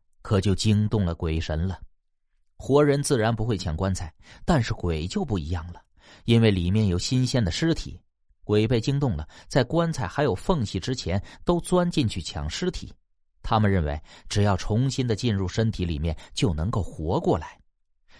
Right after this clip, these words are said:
这棺材抬不出去的原因，肯定是因为敲的次数太多了，惊动了太多的鬼魂进棺材里面抢夺尸体。进去之后，棺材封紧了，他们出不来，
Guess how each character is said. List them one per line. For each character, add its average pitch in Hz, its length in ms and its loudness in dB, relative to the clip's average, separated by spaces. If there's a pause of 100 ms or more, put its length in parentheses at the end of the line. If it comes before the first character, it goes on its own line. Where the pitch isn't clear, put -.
(140)
这 165 160 2
棺 185 260 2
材 123 160 -4
抬 - 180 -2
不 156 120 -2
出 156 140 -4
去 151 160 -2
的 87 100 -2
原 87 200 -2
因， 151 200 -2 (220)
肯 107 280 0
定 123 160 2
是 110 120 -4
因 110 160 0
为 95 100 0
敲 107 240 -2
的 92 80 -6
次 - 180 -4
数 87 140 -6
太 90 260 -2
多 127 220 -2
了， - 120 -8 (260)
惊 175 280 0
动 156 140 0
了 90 80 -2
太 131 340 -2
多 170 180 0
的 131 80 0
鬼 73 240 -4
魂 92 300 -2 (220)
进 104 260 2
棺 110 240 2
材 110 140 -2
里 85 120 -2
面 90 160 2
抢 80 240 -4
夺 95 140 0
尸 107 220 0
体。 - 240 -10 (560)
进 120 180 4
去 90 100 0
之 110 120 -2
后， 104 200 -4 (300)
棺 165 240 4
材 117 180 -2
封 185 260 0
紧 73 200 -4
了， 80 180 -4 (200)
他 - 120 0
们 110 120 0
出 - 180 0
不 151 100 -2
来， 92 240 -2